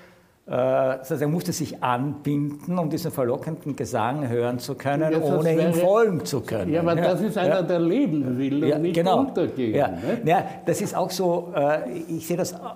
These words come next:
Speaker 1: ich sehe sogar das ambivalent, ja. Äh, denn natürlich gehört zu den Wurzeln des Faschismus, äh, gehört auch die Lebensphilosophie, ja, gehört auch der Vitalismus, äh, gehört auch sozusagen diese Apostrophierung von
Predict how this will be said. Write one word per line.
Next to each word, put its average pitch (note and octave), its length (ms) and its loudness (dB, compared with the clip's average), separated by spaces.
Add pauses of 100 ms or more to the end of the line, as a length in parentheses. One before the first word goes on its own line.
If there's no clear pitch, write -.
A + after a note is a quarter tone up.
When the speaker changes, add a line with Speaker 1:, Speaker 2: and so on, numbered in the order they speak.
Speaker 1:
ich - 160 -4
sehe F3+ 140 0
sogar D#3+ 240 0
das - 260 -2
ambivalent, F2+ 1000 -4
ja. D3+ 240 2 (360)
Äh, C#3 220 0
denn D3 140 0
natürlich D#3 400 -2
gehört D3 240 -2
zu D#3 80 -4
den C3+ 180 -2
Wurzeln D#3 320 -4
des D3+ 140 -4
Faschismus, D3 720 -4
äh, D3+ 200 0
gehört C#3+ 220 -2
auch C3+ 80 -2
die E3+ 80 -4
Lebensphilosophie, D3+ 880 -8 (160)
ja, C#3 140 0
gehört D#3+ 240 -2
auch D3+ 80 -2
der D#3 100 -2
Vitalismus, D#3+ 800 -4
äh, B2+ 160 0
gehört D#3+ 260 -2
auch E3 120 -2
sozusagen D#3+ 500 -4
diese D#3 240 -2
Apostrophierung D#3+ 800 -4
von D3+ 240 -2